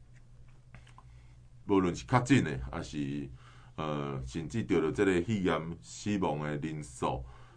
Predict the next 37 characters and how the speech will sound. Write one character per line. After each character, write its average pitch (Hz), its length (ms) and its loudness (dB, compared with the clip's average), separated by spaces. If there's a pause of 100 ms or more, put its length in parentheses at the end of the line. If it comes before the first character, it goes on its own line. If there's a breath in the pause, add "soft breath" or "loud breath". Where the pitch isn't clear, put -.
拢 92 240 2
有 78 80 2
较 95 120 0
增 73 400 -4
加。 82 340 2 (340 soft breath)
吼， 69 140 -4
啊， 64 120 0
从 73 380 -4
今 95 100 4
仔 117 140 4
日， 107 180 6 (200)
咱 98 480 -2 (200)
规 98 140 10
台 98 160 6
湾 85 240 4
才 - 80 2
会 87 140 4
三 90 200 2
万 80 200 4
外 73 140 0
人， 73 220 -4
但 80 140 -4
是 76 240 -8 (500 soft breath)
不， 143 140 6 (160)
不 170 140 10
幸 101 200 8
往 123 200 4
生 110 280 0
也 101 120 2
阁 123 100 4
有 104 80 8
一 - 140 -4
百 104 260 6
十 - 80 -6
外 67 280 -4
人 65 200 -8
吼。 73 240 -6